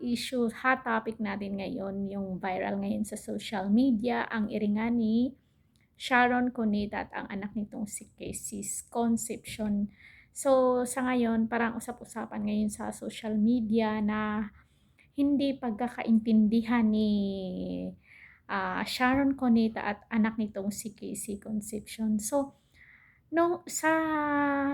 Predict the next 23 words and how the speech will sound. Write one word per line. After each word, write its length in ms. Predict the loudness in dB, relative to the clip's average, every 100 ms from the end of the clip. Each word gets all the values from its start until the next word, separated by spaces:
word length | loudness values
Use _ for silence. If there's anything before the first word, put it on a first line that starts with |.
| -2 -8 -16
ito 240 | -10 -6 -4
kasi 220 | -4 -4
si 240 | -4 -2 0 0 0 0 0 0 0 0 -2 -6 -20 _
Casey 400 | -2 -2 -2 0
Concepcion, 1120 | 2 2 0 -4 -6 -2 0 2 2 2 0 -6 _ _ _ _ _ _ _
parang 320 | 2 4 2
i-, 160 | -2 2
ah, 240 | 6 6
in-interview 540 | 6 4 6 4 4 0
siya 260 | 0 2
ni 560 | 4 4 4 4 2 2
Ogie 400 | 2 2 2 0
Di-, 400 | 0 0 -2 -8 -4
Diaz. 800 | 2 4 6 4 4 0 -4 -2
So, 400 | -2 -2 -4 -8 -20 -20 -20 -20 -20 _
kung 200 | -4 0
mapapanood 600 | 2 2 2 4 4 4 4
nyo 600 | 6 6 6 6 4 2 -4
sa 200 | 2 6 6 6 4 2 2 2
interview 560 | 2 6 4 6 4
ni 640 | 6 6 4 6 6 6 4
Ogie, 640 | 8 8 8 4 -2 -4 -4
tinanong 400 | 0 2 4